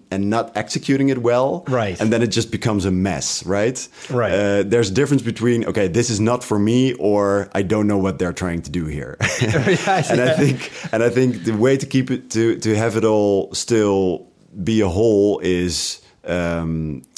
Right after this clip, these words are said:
Speaker 1: uh, w-, well, having actors like Leah, um, Lindsay, uh, um, who, who really nail just the, the human conflict, which you can relate to.
Speaker 2: Yeah.
Speaker 1: And then, of course, being very specific with, uh, the edit of the episodes, like,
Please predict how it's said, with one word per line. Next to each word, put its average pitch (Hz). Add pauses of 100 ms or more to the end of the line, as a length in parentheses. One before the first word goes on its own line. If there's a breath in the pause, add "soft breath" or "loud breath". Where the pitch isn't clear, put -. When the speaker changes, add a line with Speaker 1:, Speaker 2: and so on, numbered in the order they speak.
Speaker 1:
uh, 71 (160)
w-, 90
well, 95
having 92
actors 90
like 90
Leah, 98 (360 loud breath)
um, 78
Lindsay, 95 (320 soft breath)
uh, 78 (300)
um, 73
who, 110
who 101
really 131
nail 113
just 98
the, 95
the 90
human 101
conflict, 107 (100)
which 87
you 82
can 98
relate 101
to. 110
Speaker 2:
Yeah. 90 (140)
Speaker 1:
And 104
then, 98
of 92
course, 98
being 92
very 101
specific 87
with, 78 (300)
uh, 76
the 76
edit 82
of 71
the 87
episodes, 73
like, 76